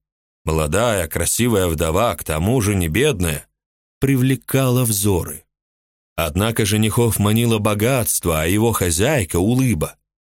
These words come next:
это видела и сватов выпроваживала. С Некрасом вышло иначе. В первый же вечер он высыпал на стол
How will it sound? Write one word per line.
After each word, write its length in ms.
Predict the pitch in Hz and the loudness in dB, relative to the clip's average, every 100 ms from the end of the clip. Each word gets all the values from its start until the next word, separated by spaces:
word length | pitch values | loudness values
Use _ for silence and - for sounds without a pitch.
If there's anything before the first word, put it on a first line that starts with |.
| - | -4
это 320 | 104 156 160 | -2 0 0
видела 600 | 151 180 185 127 80 71 - _ - | 0 0 0 0 0 -6 -12 _ -6
и 100 | 82 | -2
сватов 680 | - 80 92 127 98 - - - | -2 -2 -2 0 -2 -6 -10 -10
выпроваживала. 1000 | 78 82 113 107 90 78 80 71 76 _ _ _ _ _ _ _ _ _ _ _ | -8 -4 0 0 0 -2 -6 -10 -16 _ _ _ _ _ _ _ _ _ _ _
С 140 | - - | -4 0
Некрасом 680 | 95 - 120 170 156 147 113 | 0 0 0 2 2 2 2
вышло 380 | 120 - 120 | 0 0 0
иначе. 520 | 113 107 95 78 - - _ _ _ _ | 2 2 0 -4 -6 -12 _ _ _ _
В 120 | - - | -14 -2
первый 400 | 101 120 113 98 | 0 2 2 2
же 140 | 98 | 0
вечер 440 | 107 156 - 101 | 0 0 0 0
он 140 | 98 92 | 2 2
высыпал 560 | 90 156 - - 107 | 2 0 0 0 0
на 120 | 98 95 | 0 0
стол 480 | - - 156 151 | -2 0 0 0